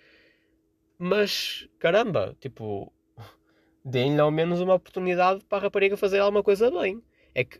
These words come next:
se até mesmo quando ela pede desculpa, vocês caem em cima dela, então a rapariga, pá, é tar-, é, pá, é tar calada, e se calhar quando tá calada, vocês ainda bem. Pá, foi a Rita Pereira também, que não diz nada.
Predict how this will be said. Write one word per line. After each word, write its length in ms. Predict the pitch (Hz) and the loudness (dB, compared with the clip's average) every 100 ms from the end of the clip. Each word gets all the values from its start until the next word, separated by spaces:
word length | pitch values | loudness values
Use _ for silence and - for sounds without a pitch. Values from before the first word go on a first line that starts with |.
| - | -18
se 220 | - 190 | -2 0
até 240 | 180 247 | 2 2
mesmo 280 | 254 233 214 | 4 2 2
quando 160 | 202 190 | -2 0
ela 220 | 180 175 | 2 0
pede 260 | - 165 151 | 2 -2 -2
desculpa, 360 | - 151 113 | -8 -2 0
vocês 340 | 104 120 156 - | 0 0 0 -2
caem 420 | - 208 170 170 | -2 0 2 2
em 60 | 147 | 0
cima 300 | - 147 127 | 0 2 4
dela, 360 | 104 107 135 - _ - | 2 0 -4 -10 _ -4
então 200 | 226 233 | 2 2
a 20 | |
rapariga, 420 | 233 240 247 254 | 2 0 0 0
pá, 180 | 247 175 | 2 2
é 60 | 139 | 4
tar-, 280 | 156 143 - - - _ | 2 2 -2 -4 -14 _
é, 80 | 151 | -8
pá, 140 | 151 143 | 0 0
é 80 | |
tar 200 | 151 180 | 2 0
calada, 400 | 170 156 120 147 156 - - | 2 4 4 2 -2 -16 -16
e 80 | 151 | -10
se 60 | |
calhar 260 | - 208 233 | -2 -2 0
quando 220 | 220 208 | -2 -2
tá 140 | 208 196 | -2 0
calada, 460 | 175 156 160 202 | 4 4 4 2
vocês 240 | 202 202 208 | 0 2 2
ainda 180 | 196 185 | 2 2
bem. 200 | 143 123 _ _ | 2 -2 _ _
Pá, 160 | 254 185 | 4 4
foi 220 | 240 240 | 6 4
a 40 | |
Rita 260 | 240 240 247 | 4 4 2
Pereira 260 | - 214 226 | 4 2 4
também, 480 | 226 202 214 247 | 2 2 2 0
que 100 | 233 _ - - | -8 _ -20 -6
não 140 | 247 | -2
diz 200 | 254 247 | 0 2
nada. 500 | 240 196 202 214 | 4 6 6 0